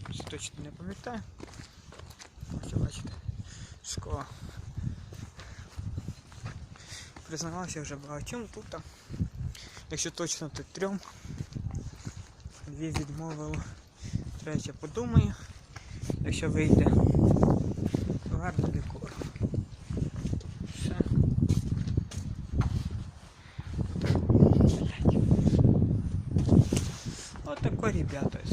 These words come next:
це коротенька екскурсія від Амура, де раніше навчався.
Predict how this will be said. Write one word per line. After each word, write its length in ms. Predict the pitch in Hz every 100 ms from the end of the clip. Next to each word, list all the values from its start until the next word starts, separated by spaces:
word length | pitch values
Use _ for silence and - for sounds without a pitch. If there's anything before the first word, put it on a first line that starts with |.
| -
це 200 | 190 185
коротенька 500 | - 160 - 156 -
екскурсія 760 | - - - - - - - - - - - - - - - - -
від 320 | - - -
Амура, 480 | - - - - - 170 - - -
де 100 | - 156
раніше 340 | - - -
навчався. 560 | 160 - - 165 - -